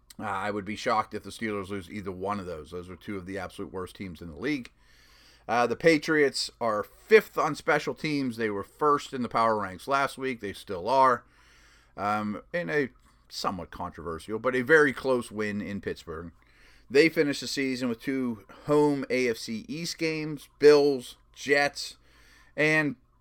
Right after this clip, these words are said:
most likely will have the one seed, and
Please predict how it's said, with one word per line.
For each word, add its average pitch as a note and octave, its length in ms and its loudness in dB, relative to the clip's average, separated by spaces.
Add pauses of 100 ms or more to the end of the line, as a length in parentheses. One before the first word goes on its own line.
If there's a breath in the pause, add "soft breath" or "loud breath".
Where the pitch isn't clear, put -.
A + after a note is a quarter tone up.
(360)
most C#3+ 400 4
likely B2 420 -2
will A2+ 220 -2
have G#2 300 -2
the G2+ 60 -6
one F#2+ 360 -6
seed, F#2 500 -10
and F2+ 460 -10